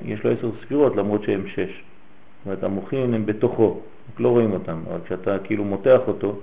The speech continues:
אין לו את החוכמה והבינה הכלליים, אבל יש לו חוכמה ובינה פרטיים שלו.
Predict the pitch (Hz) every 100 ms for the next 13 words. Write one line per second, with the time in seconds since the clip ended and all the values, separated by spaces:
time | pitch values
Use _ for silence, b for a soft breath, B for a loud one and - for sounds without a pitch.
0 | - b b b b - - 170 - -
1 | 123 120 110 98 - 92 98 95 92 87
2 | 95 95 92 - 82 87 120 147 110 110
3 | 107 117 - 110 113 104 101 104 107 -
4 | 101 - 101 95 - 82